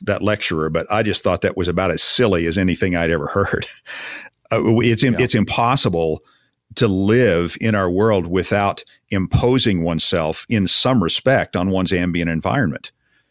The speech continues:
Speaker 1: Now,
Speaker 2: Yeah.
Speaker 1: that's, that's force, but that's not the same thing as the moral category of violence. And the way, the way that objection has sometimes come my way, and I say this in the, in the paper,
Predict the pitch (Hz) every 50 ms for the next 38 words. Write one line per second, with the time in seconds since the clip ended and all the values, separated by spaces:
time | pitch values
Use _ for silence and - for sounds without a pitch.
0 | _ _ _ _ _ _ _ - 101 101 95 95 113 131 - - - - _ _
1 | - 98 107 127 147 - - - - - 160 160 92 82 87 - - - - 107
2 | 101 - 135 151 - - - 151 143 139 127 - 104 - - 120 110 104 - -
3 | 120 123 113 95 90 85 - - 87 85 87 92 101 104 113 120 120 101 90 85
4 | - - 90 85 85 78 90 87 82 82 80 78 - 92 92 98 101 87 78 -
5 | - - - - _ _ _ - - - - - - - - 110 104 110 120 135
6 | 156 151 139 120 - _ _ _ - - 113 113 123 147 139 120 98 98 87 90
7 | 117 117 117 - - 101 95 101 95 - 120 107 107 110 92 - - - - 87
8 | 80 80 87 107 123 123 101 90 85 80 80 80 80 - _ _ _ _ _ _
9 | _ _ - - 92 92 - - 156 139 107 101 - - 98 90 90 85 76 71
10 | - _ _ _ - 98 92 87 80 - 101 104 107 101 - 76 73 -